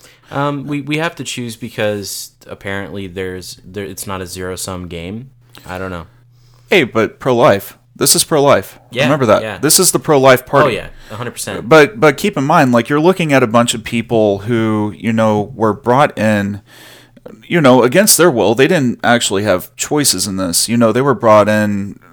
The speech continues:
Speaker 2: quote unquote, illegally, um, by parents as very small children or infants. Um, many of those individuals who are brought in don't even know their native languages. And these are people that you're threatening to deport into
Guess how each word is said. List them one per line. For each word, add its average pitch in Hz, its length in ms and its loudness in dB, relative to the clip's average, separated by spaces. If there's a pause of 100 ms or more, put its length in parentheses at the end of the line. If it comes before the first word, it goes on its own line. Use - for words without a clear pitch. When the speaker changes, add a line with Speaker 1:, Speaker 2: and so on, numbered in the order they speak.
(140)
Speaker 2:
quote 120 200 0
unquote, 104 360 0
illegally, 95 640 -4 (420)
um, 101 300 0
by 98 180 2
parents 104 540 -2
as 95 120 -6
very 110 220 -2
small - 240 -4
children 107 460 -2
or - 120 -8
infants. - 560 -4 (540)
Um, 104 720 2
many 143 380 4
of 127 140 2
those 110 420 0
individuals 104 640 -2
who 113 100 -6
are 107 100 0
brought 101 320 2
in 104 240 0
don't 113 200 0
even 104 260 -4
know 110 140 0
their 104 160 -2
native 98 320 -4
languages. 90 640 -6 (640)
And 107 340 -2
these 131 240 0
are 139 80 2
people 120 340 -4
that 107 80 -2
you're 95 140 -2
threatening 107 360 2
to 92 80 -6
deport 113 560 -2
into 104 640 -4